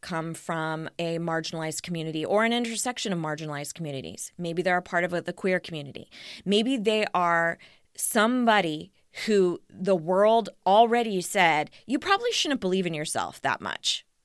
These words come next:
Maybe they were impoverished. And they said, "Fuck you. I'm going to believe in myself anyway,"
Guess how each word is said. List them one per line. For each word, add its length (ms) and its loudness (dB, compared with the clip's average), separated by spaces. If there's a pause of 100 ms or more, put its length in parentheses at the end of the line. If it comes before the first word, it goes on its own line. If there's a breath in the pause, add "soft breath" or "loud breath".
(300)
Maybe 260 0
they 120 4
were 140 2
impoverished. 720 -2 (1120 loud breath)
And 160 4
they 140 6
said, 260 0
"Fuck 360 0
you. 320 0 (580)
I'm 260 4
going 240 2
to 100 -2
believe 260 0
in 80 -2
myself 380 -4
anyway," 500 -4